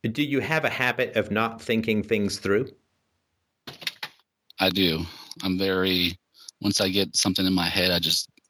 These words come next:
Speaker 2: I do it, and the consequences seem to come afterwards.
Speaker 1: Now, have you experienced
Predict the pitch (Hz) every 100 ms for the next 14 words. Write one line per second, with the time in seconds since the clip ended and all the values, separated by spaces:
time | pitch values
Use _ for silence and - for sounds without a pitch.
0 | - 82 87 80 95 90 85 - 92 85
1 | 85 - - - - - _ _ _ -
2 | - 95 87 85 92 82 85 - 85 82
3 | - 85 82 87 87 87 80 80 80 -
4 | - - _ _ _ _ _ _ _ _
5 | _ _ _ _ _ _ _ _ _ _
6 | _ _ _ _ _ _ _ _ - -
7 | _ _ _ _ _ _ 135 135 123 117
8 | 135 127 120 123 - 135 120 113 113